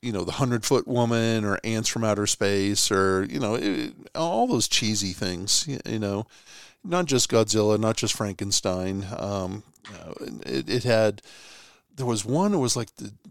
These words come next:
the gargantuans or the twin gargantuans, and it was like a, a, like a white monkey and, and a yellow, and a, like a red monkey, and they were twins, and they ended up having to fight one another, and it was, uh,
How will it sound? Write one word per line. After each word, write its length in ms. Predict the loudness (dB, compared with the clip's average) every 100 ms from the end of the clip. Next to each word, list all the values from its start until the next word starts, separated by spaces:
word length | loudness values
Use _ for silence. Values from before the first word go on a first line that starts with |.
| -14
the 100 | -6
gargantuans 880 | -2 -2 -2 -2 0 0 -2 -2
or 80 | -2
the 100 | -4
twin 300 | -4 0 0
gargantuans, 800 | 2 2 2 -4 -4 -4 -4 -4
and 80 | -4
it 60 | -2
was 120 | 0
like 160 | 0 2
a, 380 | 0 0 -4 -10 -18 _ _ _
a, 80 | 0 0 0 -2
like 200 | -4 -2
a 140 | -2
white 340 | 2 4 4
monkey 560 | 0 -2 -2 -4 -6 -8 -10 -16
and, 320 | -10 -8 -8 -12 -20 -20 -20 -18 -16 -14 -10
and 160 | -6
a 60 | -6
yellow, 580 | -6 0 2 4 2 0
and 160 | -4 -2
a, 160 | -2 -2
like 180 | -4 -4
a 40 |
red 320 | 2 4 4
monkey, 460 | 2 -2 -2 -10 -16 -18 -20 -20 -20 -16 -6
and 100 | 0
they 80 |
were 120 | 2 2
twins, 640 | 0 2 4 4 2 0
and 100 | 0
they 260 | 0 0 0
ended 220 | 0 2
up 100 | 2
having 220 | 2 0
to 80 | -2
fight 420 | -6 -6 -2 -2 0
one 180 | -4 -4
another, 360 | -4 -4 -4
and 160 | -6 -6
it 120 | -8
was, 300 | -6 -4 -4
uh, 240 | -4 -6